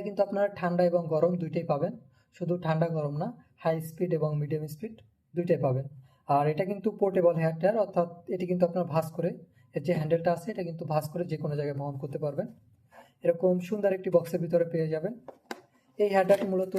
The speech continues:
ষোলোশো ওয়াটের একটি হেয়ার ড্রায়ার। আপনারা সকলে জানেন ষোলোশো থেকে আঠারোশো ওয়াট যে ওয়াটের হেয়ার ড্রায়ারগুলো হয় সেটা চুলের জন্য সব থেকে ভালো।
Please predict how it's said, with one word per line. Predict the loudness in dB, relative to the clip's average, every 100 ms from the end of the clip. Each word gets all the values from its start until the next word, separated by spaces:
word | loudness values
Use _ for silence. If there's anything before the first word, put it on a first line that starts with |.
| 0
ষোলোশো | 2 2 4 2
ওয়াটের | 2 0
একটি | -2 -4 -2
হেয়ার | 0
ড্রায়ার। | 0 0 -6 -20 -20 -16 -10
আপনারা | -2 -2 0
সকলে | 0 0 -2
জানেন | -2 -2 -6 -12 -18 -16 -16 -18 -8
ষোলোশো | -2 -2 -2 -2
থেকে | 0 2
আঠারোশো | 2 0 2 2 4
ওয়াট | 2 0 -6 -18 -16 -8 0
যে | 2
ওয়াটের | 4 2 -2 0
হেয়ার | 2
ড্রায়ারগুলো | 2 2 0 0
হয় | -2 0
সেটা | 0 0
চুলের | -2 -2 -2
জন্য | -4 -4
সব | -6
থেকে | -2 -2 0
ভালো। | 0